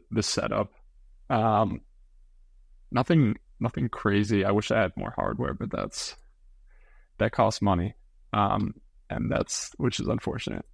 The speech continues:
But I think in terms of, like, workflow and, and, and creating, um,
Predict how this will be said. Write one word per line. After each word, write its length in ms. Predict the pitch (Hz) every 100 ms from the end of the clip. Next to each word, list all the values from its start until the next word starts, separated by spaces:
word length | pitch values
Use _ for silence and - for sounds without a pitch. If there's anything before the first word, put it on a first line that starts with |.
| - - _ _ - -
But 80 | 117
I 40 |
think 180 | 117 185
in 100 | 147
terms 300 | - 117 107
of, 280 | 98 98 - - - - - - - -
like, 180 | 104 95
workflow 760 | - 101 104 101 - 104 101 104
and, 240 | 104 104 - - - - - - - - - - - -
and, 160 | 110 101
and 220 | 110 104
creating, 720 | - 117 107 104 107 110 117 - - - - - - _
um, 480 | 101 95 104 104 -